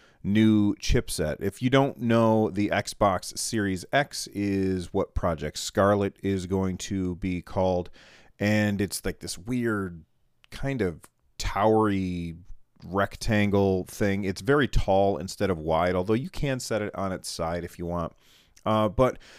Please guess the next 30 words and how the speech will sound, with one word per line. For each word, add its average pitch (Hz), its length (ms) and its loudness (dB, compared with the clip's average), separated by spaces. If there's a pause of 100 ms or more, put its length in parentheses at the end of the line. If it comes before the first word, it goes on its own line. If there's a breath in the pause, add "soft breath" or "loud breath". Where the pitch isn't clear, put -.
(220 loud breath)
on 156 320 2
the 135 120 2
chipset - 720 2
itself, 104 800 2
it 113 140 0
is 107 160 2
engraved 98 800 4
with 98 520 4
Project 107 560 4
Scarlet, 71 720 0
and 95 220 2
then 101 360 2 (120)
in 101 140 0
the 92 100 2
lower 104 340 6
left-hand 135 480 2
corner, 82 400 0 (380 loud breath)
it 120 160 4
says 90 480 4 (160)
eight - 460 -4 (320)
K. - 480 6 (1400)
Now, 113 420 6 (540 loud breath)
the 120 140 8
Game 143 260 6
Informer 110 420 4
article 95 520 4 (180)
that 90 160 2
I 80 60 2
looked 87 280 -2
at 76 260 0